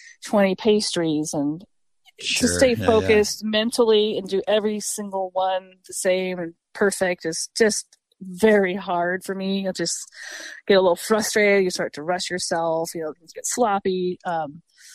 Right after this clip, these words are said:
Speaker 1: but, you know, it's just, there's, like, you know, so I break down, like, two salmon,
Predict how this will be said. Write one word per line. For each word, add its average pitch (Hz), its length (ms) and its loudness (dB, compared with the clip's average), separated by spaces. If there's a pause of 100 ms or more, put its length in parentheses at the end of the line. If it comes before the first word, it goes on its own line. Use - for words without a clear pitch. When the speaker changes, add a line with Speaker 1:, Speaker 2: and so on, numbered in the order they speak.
(180)
Speaker 1:
but, 214 220 4 (140)
you 226 100 4
know, 208 120 8
it's - 200 0 (100)
just, 269 220 -2
there's, 262 220 0
like, 190 200 2 (100)
you 208 120 -6
know, 190 80 0
so 208 160 2
I 202 100 6
break 196 260 0
down, 180 280 -2
like, 175 260 -4
two 233 180 -4
salmon, 214 640 0